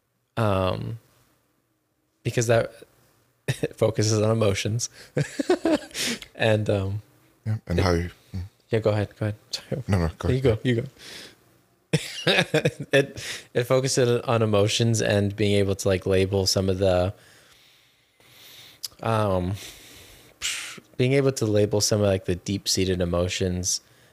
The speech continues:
Speaker 1: that are affecting your thoughts and your behavior in the dance that you're doing with your partner or with your fa-, or whatever, you know, any, any
Speaker 2: Yep.
Speaker 1: relationship bond.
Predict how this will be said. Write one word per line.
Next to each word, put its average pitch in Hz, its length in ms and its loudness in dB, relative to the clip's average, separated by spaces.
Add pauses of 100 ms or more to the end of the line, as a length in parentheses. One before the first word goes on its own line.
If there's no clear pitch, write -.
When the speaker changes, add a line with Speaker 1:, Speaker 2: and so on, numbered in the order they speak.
(160)
Speaker 1:
that 95 720 -2 (1080)
are 101 220 2
affecting 90 840 -6 (1120)
your 92 260 0
thoughts 85 520 -4
and 95 160 -8
your 87 80 -4
behavior 87 800 -6 (300)
in 92 220 -6
the 87 300 -4 (100)
dance 87 360 -4
that - 180 -12
you're 90 100 -6
doing 90 280 -6
with 87 180 -10
your 87 80 -6
partner 90 500 -8
or 90 160 0
with 90 140 -2 (1000)
your 110 140 -2
fa-, 101 340 -2
or 143 120 2
whatever, 117 400 2
you 104 80 2
know, 101 180 2
any, 113 280 2
any 110 180 2
Speaker 2:
Yep. 98 160 -2
Speaker 1:
relationship 98 600 -2
bond. 90 320 -2